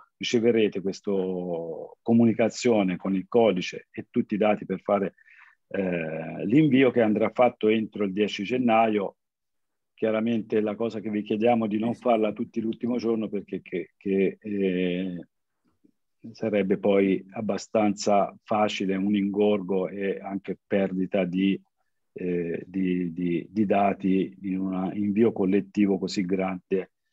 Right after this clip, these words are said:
delle persone. Quindi chi ha realizzato il progetto magari, eh, e, e l'ha pronto, non aspetti proprio l'ultimo, l'ultimo minuto. Gli step successivi, che però non trovate all'interno del sito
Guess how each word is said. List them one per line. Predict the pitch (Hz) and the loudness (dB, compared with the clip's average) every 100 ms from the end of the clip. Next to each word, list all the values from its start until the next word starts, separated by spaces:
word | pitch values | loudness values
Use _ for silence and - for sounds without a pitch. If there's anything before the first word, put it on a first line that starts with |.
| _ _ _ | _ _ _
delle | - 92 95 | -10 -4 -4
persone. | 92 104 92 | -2 -2 0
Quindi | 85 95 90 | 2 2 2
chi | - 117 104 - _ _ _ _ _ _ _ | 2 2 2 -2 _ _ _ _ _ _ _
ha | - 110 | -6 -2
realizzato | 107 104 101 95 110 113 | 2 2 2 2 2 0
il | |
progetto | - 117 113 113 110 | 0 2 2 2 0
magari, | 98 98 107 98 | -2 -2 -2 -2
eh, | 95 98 92 85 98 95 95 | -2 -4 -6 -6 -6 -8 -6
e, | 98 | -2
e | |
l'ha | 98 104 | 0 -2
pronto, | 104 107 104 104 104 | -2 0 0 0 -2
non | 95 95 | -2 -2
aspetti | 90 - 87 90 | -2 -4 -4 -4
proprio | 90 87 | -6 -4
l'ultimo, | 87 90 - 85 85 - _ _ _ | -4 -4 -6 -6 -8 -12 _ _ _
l'ultimo | 113 107 110 101 | -4 -2 0 2
minuto. | 98 82 80 - - _ _ _ _ _ _ _ _ | 2 0 -4 -10 -16 _ _ _ _ _ _ _ _
Gli | - - - - | -20 -20 -6 -2
step | 127 - 185 | 0 2 2
successivi, | 147 135 120 127 - 156 113 | 2 0 2 2 4 4 4
che | - | 2
però | - 123 139 | 0 2 4
non | 123 107 | 4 2
trovate | 107 135 135 117 95 | 2 4 6 4 2
all'interno | 101 104 - 120 113 | -6 -6 -4 -4 -4
del | 113 110 | -8 -8
sito | - 160 156 143 113 | -4 -2 2 2 0